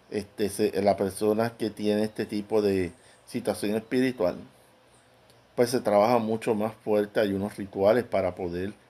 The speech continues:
sacar o alojar estos espíritus de la psiquis de la persona. No es tan fácil.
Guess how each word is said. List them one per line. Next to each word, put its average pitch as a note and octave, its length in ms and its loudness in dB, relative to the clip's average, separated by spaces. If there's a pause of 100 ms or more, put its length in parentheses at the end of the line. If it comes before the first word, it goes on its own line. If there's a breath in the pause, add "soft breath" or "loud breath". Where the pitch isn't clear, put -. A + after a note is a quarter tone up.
(680)
sacar A#2 720 6 (680)
o G#2+ 320 4
alojar G2 560 4
estos G#2+ 420 -4
espíritus A2+ 600 -6
de G2+ 100 0
la F2 120 -4
psiquis F#2+ 340 -10
de G2+ 80 -2
la G2 140 2
persona. F#2+ 560 -4 (560 soft breath)
No G#2+ 160 2
es B2 140 0
tan C3+ 200 4
fácil. A#2 480 -4